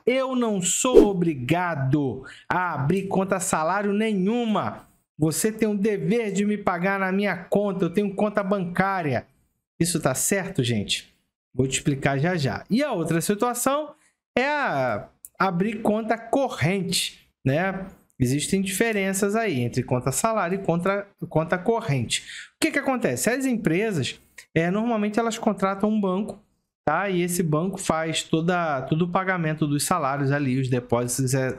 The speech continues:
e as transferências e tudo mais. Dentro desse pacote, elas também contratam essa situação da conta salário. E o que é uma conta salário, gente? A conta salário é um ônus da empresa, a empresa contrata o serviço bancário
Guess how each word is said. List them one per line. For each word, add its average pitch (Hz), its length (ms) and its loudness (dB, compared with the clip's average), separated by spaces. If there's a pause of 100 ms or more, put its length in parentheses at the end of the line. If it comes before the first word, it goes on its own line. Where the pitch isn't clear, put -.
e 139 180 2
as 131 160 -2
transferências 139 720 0
e 165 60 0
tudo 185 240 0
mais. 127 360 -2 (520)
Dentro 233 280 0
desse 143 260 0
pacote, 214 640 -2 (380)
elas 196 220 0
também 208 200 0
contratam 190 520 0
essa 175 160 0
situação 180 580 0
da 175 120 0
conta 190 440 0
salário. 180 800 0 (500)
E 285 60 4
o 302 60 0
que 311 180 0
é 320 80 0
uma 320 160 0
conta 269 320 0
salário, 180 500 0
gente? 135 360 0
A 196 320 0
conta 269 280 0
salário 208 600 -2 (380)
é 190 120 2
um 208 180 0
ônus 160 420 0
da 151 220 0
empresa, 220 720 0
a 180 80 -2
empresa 147 340 0
contrata 139 840 0
o - 20 -8
serviço 135 420 0
bancário 135 460 0